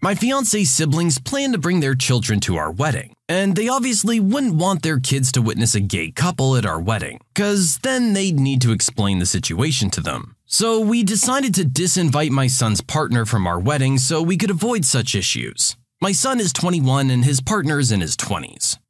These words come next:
I thought my son would be mature about it and understand our side, but instead he kicked up a huge fuss about it, saying that I'm acting homophobic and embarrassed by him, and that if his boyfriend can't attend the wedding, then he won't either.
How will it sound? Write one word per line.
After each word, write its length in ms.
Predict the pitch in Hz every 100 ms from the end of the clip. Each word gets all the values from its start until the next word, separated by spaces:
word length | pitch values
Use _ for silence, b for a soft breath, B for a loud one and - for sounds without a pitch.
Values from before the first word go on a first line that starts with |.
| _
I 180 | 190 208
thought 280 | - 277 226
my 160 | 196
son 280 | 180 170 170
would 100 | 147
be 140 | 131 98
mature 420 | 87 - - 208
about 300 | 127 110 110
it 120 | 110
and 160 | 107 -
understand 560 | 104 98 - 95 90
our 140 | 82 73
side, 560 | - 156 127 67 - - _
but 180 | 151 147 127
instead 600 | 135 135 - - 165 156
he 240 | 151 208
kicked 340 | 147 - 311 269
up 120 | 240
a 80 | 135
huge 440 | - - 143 127
fuss 320 | - 143 -
about 320 | 131 127 76 -
it, 160 | - -
saying 440 | - - 202 269 180
that 140 | 196
I'm 240 | 185 185
acting 380 | 156 156 127 139
homophobic 800 | 107 110 92 - 190 202 135 135
and 260 | 151 156 147 131
embarrassed 640 | 175 131 151 208 151 127
by 220 | - 82
him, 300 | - 64 - - -
and 240 | 151 165
that 120 | 165
if 120 | 185 175
his 220 | 277 180
boyfriend 600 | 127 127 147 139 165 131
can't 240 | 117 117
attend 320 | 113 120 117
the 80 | 104
wedding, 560 | 73 92 120 127 131 131
then 320 | 160 160 170 123
he 240 | 123 247
won't 400 | 202 165 151 131
either. 420 | 110 90 - -